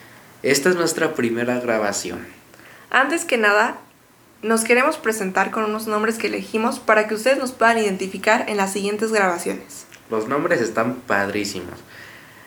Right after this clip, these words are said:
Speaker 1: Mi nombre es Akira, simplemente lo escogí porque me gusta. <laughs> No tengo nada más que, que añadir.
Speaker 2: Y mi nombre es Masi.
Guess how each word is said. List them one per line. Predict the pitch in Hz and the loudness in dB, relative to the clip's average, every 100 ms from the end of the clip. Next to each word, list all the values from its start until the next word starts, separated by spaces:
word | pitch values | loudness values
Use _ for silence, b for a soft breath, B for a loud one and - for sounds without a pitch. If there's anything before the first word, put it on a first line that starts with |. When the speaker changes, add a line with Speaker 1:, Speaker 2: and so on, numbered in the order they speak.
| B B | B B
Speaker 1:
Mi | - 120 | 0 2
nombre | 127 131 | 4 2
es | - | 2
Akira, | 101 - 151 151 147 147 - - - _ | 0 0 2 6 4 2 -8 -20 -20 _
simplemente | - 160 156 131 131 127 | -4 -2 0 0 0 0
lo | 127 | 0
escogí | 113 120 - | 0 -2 -4
porque | - 117 110 | -4 -2 -2
me | 95 92 | -4 -6
gusta. | 104 104 95 87 - - - - | -6 -6 -4 -4 -6 -14 -20 -20
<laughs> | - - - | -8 -4 0
No | 123 113 | 0 2
tengo | 123 117 107 | 0 0 0
nada | 107 104 | 0 -2
más | 98 98 | -2 -4
que, | - 107 92 85 B B B - | -2 -2 -2 -4 B B B -6
que | - | 0
añadir. | 95 95 90 95 95 - - - - | 0 0 -2 -4 -6 -12 -20 -12 0
Speaker 2:
Y | 262 302 | 2 4
mi | 277 | 4
nombre | 247 233 240 | 4 4 2
es | 233 | 0
Masi. | 208 196 - | -2 -2 -6